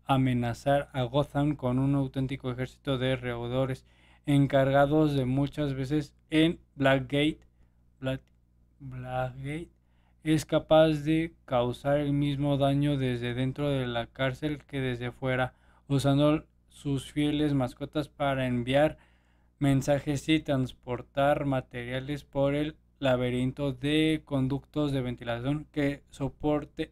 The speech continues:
que se serpentea por la gigantesca prisión. Ah, mira el de Harvey Dent. Es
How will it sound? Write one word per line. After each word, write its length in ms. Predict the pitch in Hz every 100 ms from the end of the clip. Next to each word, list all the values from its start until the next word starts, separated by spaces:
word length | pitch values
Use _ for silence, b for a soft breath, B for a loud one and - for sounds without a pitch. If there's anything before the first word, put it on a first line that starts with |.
| -
que 240 | - 165 - _ _ _
se 280 | _ - 135 - _ _ _ _ _
serpentea 1120 | - 135 131 127 - _ 139 131 131 151 160 165 b b _
por 160 | 143 135
la 140 | 127
gigantesca 720 | - 131 123 - 135 - 143
prisión. 520 | - - - - 110 107 - - - - _ _ _ _ _ _ _ - - _ - - -
Ah, 120 | 156
mira 240 | 170 165
el 100 | 165
de 100 | 131
Harvey 240 | 135 139 135
Dent. 200 | 120 117 - - - b b b b b b b _ _ -
Es 320 | 170 180 -